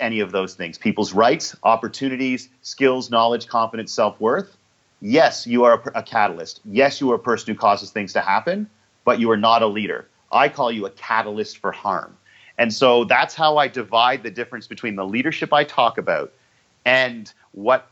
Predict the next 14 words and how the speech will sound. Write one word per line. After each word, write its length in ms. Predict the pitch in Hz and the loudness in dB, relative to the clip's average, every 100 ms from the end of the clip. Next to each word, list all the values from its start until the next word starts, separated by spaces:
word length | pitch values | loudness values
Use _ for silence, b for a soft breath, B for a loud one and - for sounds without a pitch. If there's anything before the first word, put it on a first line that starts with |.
| 90 | -8
those 320 | 113 117 123 | -4 -2 -4
individuals 580 | 120 107 104 95 104 95 | -6 -6 -6 -6 -6 -6
are 80 | 101 | -8
doing. 340 | 90 104 80 - | -4 -4 -4 0
I 120 | 110 | 0
claim 300 | 107 139 123 | 2 -2 -2
it's 140 | 110 - | -4 0
not 300 | 113 151 127 | 2 2 0
leadership, 500 | 113 104 - 110 - | -4 -4 -4 -6 -6
and 120 | 113 | -2
by 120 | 110 | 0
calling 480 | 107 - 180 220 160 | 0 0 2 4 0
it 120 | 123 | -6
leadership, 480 | 104 101 101 - 95 | -8 -10 -10 -8 -10